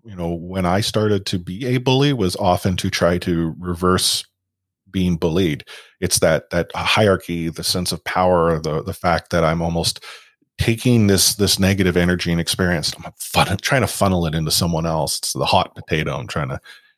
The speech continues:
to get rid of. Um, there could be a situation with, with, with them where that's what they're doing, but it's not necessarily being bullied, what the way we, we might be talking about it. It could be how they,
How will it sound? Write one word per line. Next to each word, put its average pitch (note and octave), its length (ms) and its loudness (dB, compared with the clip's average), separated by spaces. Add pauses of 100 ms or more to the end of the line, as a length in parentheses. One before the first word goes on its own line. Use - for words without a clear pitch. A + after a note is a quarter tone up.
(100)
to - 60 4
get F2 180 2
rid D#2 180 2
of. B1+ 240 -2 (560)
Um, D#2 400 0
there G2+ 180 0
could F#2 200 -2
be F#2 100 2
a F2 60 2
situation F2+ 1040 0
with, F#2 260 -12 (180)
with, F2 200 -4
with E2 240 -4
them F2 480 0 (120)
where F2+ 180 2
that's F2+ 280 2
what - 120 0
they're G#2 260 4
doing, E2+ 480 -4
but A#2+ 80 2
it's C3 200 4
not A#2+ 160 2
necessarily F2+ 520 0
being D2+ 340 -10
bullied, G#2 480 2 (600)
what - 140 -6
the F2+ 60 -4
way D#2+ 180 0
we, E2 200 -4
we F#2 300 -16
might - 240 -6
be D#2 120 -8
talking D#3+ 440 -2
about C#2+ 320 0
it. G2 120 -2
It F#2+ 140 -4 (120)
could A2+ 200 -2
be G2 140 -2
how E2+ 220 0
they, G2+ 220 2